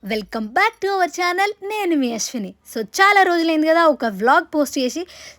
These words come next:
So, దానికోసం అని చెప్పేసి ఇప్పుడు మరొక మంచి వ్లాగ్‌తో మీ ముందుకు వచ్చానన్నమాట. So, మన ఛానల్ని ఎవరైనా కొత్తగా చూస్తున్నారా? అయితే ఛానల్ని సబ్స్క్రైబ్ చేసుకోండి. And లైక్ చేయండి, కామెంట్ చేయండి, షేర్ చేయండి. మీరు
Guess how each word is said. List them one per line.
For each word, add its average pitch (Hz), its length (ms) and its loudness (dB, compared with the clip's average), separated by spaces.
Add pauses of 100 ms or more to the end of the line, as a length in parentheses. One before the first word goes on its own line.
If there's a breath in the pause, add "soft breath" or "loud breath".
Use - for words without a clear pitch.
(120)
So, 285 80 4
దానికోసం 330 540 2
అని 269 140 2
చెప్పేసి 262 320 -2
ఇప్పుడు 269 220 -4
మరొక 302 380 0
మంచి 349 540 -4
వ్లాగ్‌తో 277 400 4
మీ 262 120 2
ముందుకు 226 340 -2
వచ్చానన్నమాట. 226 520 -2 (580 loud breath)
So, 320 60 8
మన 262 260 6
ఛానల్ని 381 420 4
ఎవరైనా 320 280 4
కొత్తగా 320 460 4
చూస్తున్నారా? 339 520 2 (100)
అయితే 392 220 0
ఛానల్ని 269 400 2
సబ్స్క్రైబ్ 330 600 2
చేసుకోండి. 214 480 -2 (460 loud breath)
And 226 120 -2
లైక్ 226 400 -2
చేయండి, 311 320 4
కామెంట్ 302 440 2
చేయండి, 339 220 2
షేర్ 320 380 0
చేయండి. 339 420 2 (920 loud breath)
మీరు 285 320 6